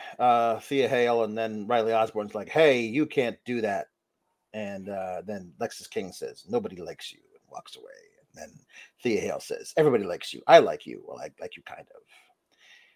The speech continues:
So just here's the deal. This, it was possible. There was a, a small possibility, I,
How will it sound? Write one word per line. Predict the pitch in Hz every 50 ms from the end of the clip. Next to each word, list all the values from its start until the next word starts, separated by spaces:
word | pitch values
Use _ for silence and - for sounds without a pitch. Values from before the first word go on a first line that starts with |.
| _ _ _
So | - - - - - - - _ _ _ _ _ _ -
just | - 151 147 - -
here's | 175 185 165
the | 156
deal. | 135 127 113 - - _ _ _ _ _ _ _ _ -
This, | 101 110 175 180 - - - _ 220 196 170 - _ _ _ _ - - _ _ _ _ _ _ _ _ -
it | 156 170
was | 165 165 -
possible. | - - - - 165 139 - - 127 - 113 - - -
There | - 147 151
was | 147 139 131
a, | 147 139 120 -
a | 143 135
small | - - - 160 165 175 196 185
possibility, | - 170 165 - - 139 147 147 143 143 147 143 135
I, | 123 123 110